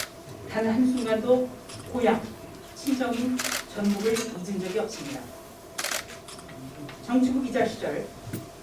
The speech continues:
저는 우리 호남이 배출한 유일한 대통령 김대중 대통령과 김대중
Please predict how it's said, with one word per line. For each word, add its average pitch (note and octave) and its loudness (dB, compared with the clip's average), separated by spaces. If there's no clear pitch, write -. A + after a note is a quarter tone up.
저는 G#3+ 2
우리 G#3+ 4
호남이 D4+ 8
배출한 G#3 4
유일한 F#3+ 0
대통령 F3+ -2
김대중 A3+ 8
대통령과 C#3 2
김대중 G#3+ 6